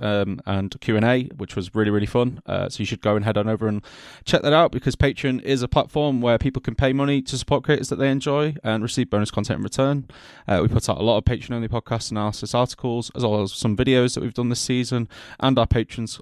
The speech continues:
also get all of our podcasts ad-free, plus early access to preview pods, such as the one you're listening to right now. So it really helps us out, uh,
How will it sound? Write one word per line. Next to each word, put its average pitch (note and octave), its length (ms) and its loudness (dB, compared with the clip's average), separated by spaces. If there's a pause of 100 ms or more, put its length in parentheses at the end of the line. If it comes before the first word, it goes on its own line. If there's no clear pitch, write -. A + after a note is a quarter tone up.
also A2+ 260 -2
get - 360 -8
all C3+ 100 2
of A#2 60 4
our G#2 80 6
podcasts - 520 -4
ad-free, G#2+ 460 0 (100)
plus E3+ 280 0
early D3+ 160 2
access C#3 280 0
to D3+ 140 -6
preview C3+ 320 -2
pods, C#3 320 -2
such - 260 -4
as D#3 120 -2
the A2 80 0
one A2+ 140 2
you're G#2+ 100 2
listening G#2 260 -4
to G#2 340 -6 (360)
right G#2 240 -2
now. D3+ 340 4
So G#2 520 2 (420)
it G2 100 -2
really B2+ 160 4
helps C3 240 2
us B2 60 -2
out, C#3+ 240 2 (320)
uh, A2 300 4